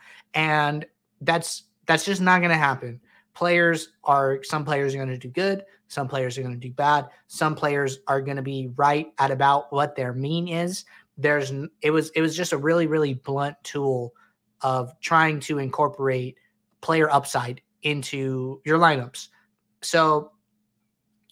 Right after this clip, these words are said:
you know, what, where could we go from there, right? That's, that's the question. So what the team has been working on behind the scenes, I know we've teased it a little bit,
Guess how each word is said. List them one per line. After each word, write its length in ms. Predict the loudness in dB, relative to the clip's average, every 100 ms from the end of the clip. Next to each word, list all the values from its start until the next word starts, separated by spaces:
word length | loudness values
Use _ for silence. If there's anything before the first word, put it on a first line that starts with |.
| _ _ _ _ _ _ -4
you 100 | -2
know, 340 | 0 -2 -8 _ _
what, 360 | 4 4 4 0
where 220 | 2 2
could 120 | 2
we 80 | 0
go 140 | 2 0
from 160 | -2
there, 220 | -6 -8 -8
right? 260 | -6 -6 -6
That's, 260 | -4 -4 -4
that's 220 | -4 -4
the 80 | -4
question. 380 | -8 -8 -14 -20 -20 -20 -2
So 420 | 4 4 4 -4
what 420 | -2 2 2 0 -6
the 140 | -6
team 640 | -6 -2 -2 0 -2 -4 -2
has 260 | 2 2 0
been 180 | -4
working 320 | -2 -2 -2 -2
on 280 | -2 -2
behind 280 | -4 -4 -6
the 60 | -8
scenes, 480 | -8 -8 -8 -10 -16 -20 -12 -4
I 80 |
know 100 | 0
we've 160 | 0 -2
teased 240 | -4 0
it 60 | 2
a 60 | 2
little 220 | 2 0
bit, 280 | 0 -2